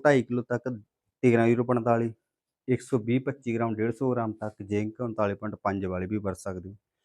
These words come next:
ਉਹਦੇ ਵਿੱਚ ਤੁਸੀਂ ਬੋਰਨ ਪੰਜਾਹ ਤੋਂ ਸੱਠ ਗ੍ਰਾਮ, ਕਿਉਂਕਿ ਜ਼ਿੰਕ ਦੇ ਨਾਲ ਵੀ ਫਸਲ ਦੇ ਵਿੱਚ ਜ਼ਿੰਕ ਦੀ ਤੱਤਾਂ ਦੀ ਪਿਓਰਿਟੀ ਹੁੰਦੀ ਹੈ, ਦਾਣੇ ਦੇ ਵਿੱਚ ਜ਼ਿੰਕ ਪੂਰਾ ਹੁੰਦਾ ਹੈ, ਪੋਟਾਸ਼ ਤੱਤ, ਪੋਟਾਸ਼ੀਅਮ ਵਰਤਦੇ ਹਾਂ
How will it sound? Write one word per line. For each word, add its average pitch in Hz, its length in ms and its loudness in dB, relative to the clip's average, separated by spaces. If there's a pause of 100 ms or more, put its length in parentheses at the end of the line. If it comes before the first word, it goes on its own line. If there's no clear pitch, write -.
(420)
ਉਹਦੇ 127 200 8
ਵਿੱਚ 135 220 4
ਤੁਸੀਂ 127 380 -4 (720)
ਬੋਰਨ 113 380 4
ਪੰਜਾਹ 110 280 -2
ਤੋਂ 123 120 -14
ਸੱਠ - 320 -10
ਗ੍ਰਾਮ, 98 320 -8 (520)
ਕਿਉਂਕਿ 120 180 -6 (140)
ਜ਼ਿੰਕ 117 380 2 (760)
ਦੇ 127 120 6
ਨਾਲ 123 260 6
ਵੀ 127 260 -2 (360)
ਫਸਲ 123 440 4
ਦੇ 123 160 2
ਵਿੱਚ 117 240 0
ਜ਼ਿੰਕ 113 460 0
ਦੀ 131 140 2
ਤੱਤਾਂ 120 400 0
ਦੀ 117 120 0
ਪਿਓਰਿਟੀ 110 380 -2
ਹੁੰਦੀ 113 320 -2
ਹੈ, 117 100 -6 (2250)
ਦਾਣੇ 117 320 4
ਦੇ 123 100 4
ਵਿੱਚ 123 200 0
ਜ਼ਿੰਕ 113 420 0
ਪੂਰਾ 120 240 4
ਹੁੰਦਾ 117 300 0
ਹੈ, 117 60 -10 (440)
ਪੋਟਾਸ਼ 117 480 2
ਤੱਤ, 127 260 0
ਪੋਟਾਸ਼ੀਅਮ 120 600 -2
ਵਰਤਦੇ 120 400 -2
ਹਾਂ 139 80 -4